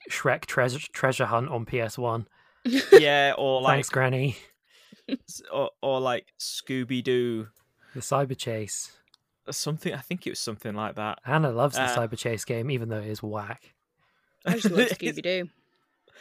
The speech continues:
Speaker 3: I love Scooby-Doo. I didn't like that new Scoob movie, though.
Speaker 2: No,
Speaker 1: I
Speaker 2: I am
Speaker 1: didn't see it.
Speaker 2: obviously, ooh, okay, fun, fun tangent. I would obviously be Velma, surely.
Speaker 3: Yes,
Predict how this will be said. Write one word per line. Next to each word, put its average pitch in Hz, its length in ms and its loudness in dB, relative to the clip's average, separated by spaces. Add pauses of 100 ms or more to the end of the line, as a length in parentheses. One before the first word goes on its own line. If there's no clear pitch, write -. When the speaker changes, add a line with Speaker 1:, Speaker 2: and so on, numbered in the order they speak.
(260)
Speaker 3:
I - 80 2
love 247 200 2
Scooby-Doo. 143 600 -2
I 139 40 0
didn't 190 200 -6
like 180 200 -2
that 185 140 -2
new 175 140 -2
Scoob 156 440 -2 (100)
movie, 127 360 -4
though. 110 280 -2
Speaker 2:
No, 180 500 -6
Speaker 1:
I 220 140 -4
Speaker 2:
I 233 60 0
am 240 160 0
Speaker 1:
didn't 214 100 -10
see 214 60 2
it. 208 40 2
Speaker 2:
obviously, 185 640 -2 (440)
ooh, 269 280 2
okay, 196 320 -2
fun, 190 520 -4
fun 185 380 -6
tangent. 196 600 -8 (240)
I 240 180 4
would 285 140 0
obviously 214 480 -2
be 170 160 -10
Velma, 165 420 -4
surely. 143 560 -6 (1300)
Speaker 3:
Yes, 170 600 0